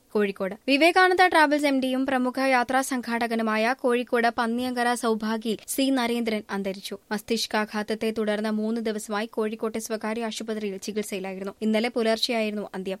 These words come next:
സംസ്കാരം മാവൂർ റോഡ് വൈദ്യുതി ശ്മശാനത്തിൽ നടത്തി. മൂന്ന് പതിറ്റാണ്ടിലേറെ ടൂർ സംഘാടക രംഗത്ത് നിറഞ്ഞു നിന്ന നരേന്ദ്രൻ ശബരിമല മുതൽ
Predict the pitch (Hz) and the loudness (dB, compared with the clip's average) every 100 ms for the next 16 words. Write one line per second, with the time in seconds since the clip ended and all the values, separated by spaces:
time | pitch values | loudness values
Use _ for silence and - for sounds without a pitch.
0 | - 214 - 208 208 240 - 214 208 208 | -6 -6 -2 0 0 -2 -4 -2 0 0
1 | 233 214 214 214 - 202 202 220 220 - | 0 0 -2 -4 -4 -2 0 -2 -4 -6
2 | 208 - 214 208 190 185 180 - _ 247 | -6 -4 -4 -4 -6 -8 -8 -12 _ 4
3 | 262 285 294 262 240 226 247 254 254 233 | 6 6 6 2 0 2 2 4 2 2
4 | 226 233 240 240 - 226 226 226 240 233 | 2 0 -2 -2 -2 -2 -2 -6 -4 -4
5 | 226 226 226 226 220 214 220 233 220 220 | -2 -2 -2 0 0 0 0 -2 -2 -2
6 | 214 202 214 208 - - 226 233 269 269 | -2 -2 -2 -4 -4 0 2 2 0 0
7 | 269 254 233 | 0 -2 -4